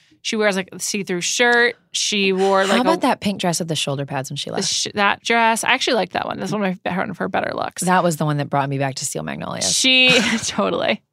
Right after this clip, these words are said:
Speaker 1: That's a great five. I love Steel Magnolias.
Speaker 2: <laughs> Me
Speaker 1: I,
Speaker 2: too.
Speaker 1: I, I would have liked to have met her family. It's a bummer.
Speaker 2: Hannah, drink your juice. Um, <laughs> for the women who are remaining,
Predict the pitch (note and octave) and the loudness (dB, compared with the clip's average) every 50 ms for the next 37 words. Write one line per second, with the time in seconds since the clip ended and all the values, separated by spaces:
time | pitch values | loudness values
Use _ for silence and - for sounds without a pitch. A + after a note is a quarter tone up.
0 | _ _ - A#4+ B4+ B4+ A#4 G#4 F#4 F4 - G4 F#4 - G#4+ F4 E4+ D#4+ E4+ - | _ _ 0 2 2 2 2 0 0 0 0 0 0 0 0 0 2 0 0 0
1 | - - E4 C#4+ B3+ G#3+ A3+ B3 D4 D#4 C#4+ A#3+ G#3+ A3 F#3+ F#3 - G3+ G3+ F#3+ | 2 2 4 4 4 4 2 2 2 2 0 0 0 0 2 2 2 2 2 2
2 | F3 - - F3 F3+ G#3 B3 F#3 F3+ - - - F3 - - - F3 - _ _ | 0 2 2 2 2 2 2 0 -2 -2 -4 -4 -6 -4 -6 -10 -10 -10 _ _
3 | - B4 A#4+ B4 B4 A#4 A4 G4 - G4 F4+ D#4+ C4+ A#3 - - - - - D4 | -2 0 2 4 4 4 4 4 4 4 4 4 2 0 -2 -4 -4 0 2 4
4 | D#4 D#4 - - C#4+ D4+ D#4+ G4+ A4 A#4 C4 B3 A#3 A3+ - A3 F#3+ F#3+ F#3+ F#3 | 4 4 4 4 4 4 4 4 4 4 4 4 4 2 2 0 0 0 0 0
5 | F3 F#3 F3+ - G3 F#3+ F#3 F#3+ - - - - - - F#3 - - - - - | -2 -2 -2 -2 -2 -2 -2 -4 -4 -6 -8 -10 -12 -14 -14 -12 -12 -12 -10 -8
6 | - F3 - E3+ - - - - F#3+ - - D#3 F3 E3 D#3+ D#3+ D#3+ E3+ F3 F#3 | -6 -4 -4 -4 -4 -4 -6 -8 -8 -8 -6 -4 -2 -2 -2 0 0 0 0 -2
7 | E3 - - C#3+ C#3+ D#3 D3 - D#3 E3 D#3+ D#3 D3+ A#2 D#2+ D#2+ D#2 - - - | -2 -4 -4 -4 -4 -4 -4 -4 -4 -4 -4 -4 -4 -2 -2 -4 -4 -4 -6 -8
8 | - - - - - - - - A3 - - - G3 G3+ F#3+ F3+ F3 E3+ E3 - | -8 -10 -14 -16 -16 -16 -16 -16 -8 -2 0 4 4 6 6 6 6 6 6 4
9 | D#3+ D#3 - - - - _ A4+ A4 - _ - A4 - - _ _ G#4+ G#4 - | 2 2 0 0 0 0 _ 0 0 0 _ 0 0 0 -2 _ _ 0 0 0
10 | _ _ - _ _ _ - - A#4 A#4+ B3+ C4 C4+ B3+ C#4+ B3 B3 B3+ C4 C#4 | _ _ -20 _ _ _ 0 2 4 6 8 8 8 8 6 6 4 4 4 2
11 | C#4+ C#4 C#4 B3+ A3+ G#3+ G3 G3 F3+ F3 E3+ F3 F3+ F3+ F3+ F3 E3 D3+ C#3 C3+ | 2 2 4 4 4 4 2 2 2 4 4 6 6 6 6 6 4 4 2 2
12 | C#3 C#3+ E3 | 0 -4 -4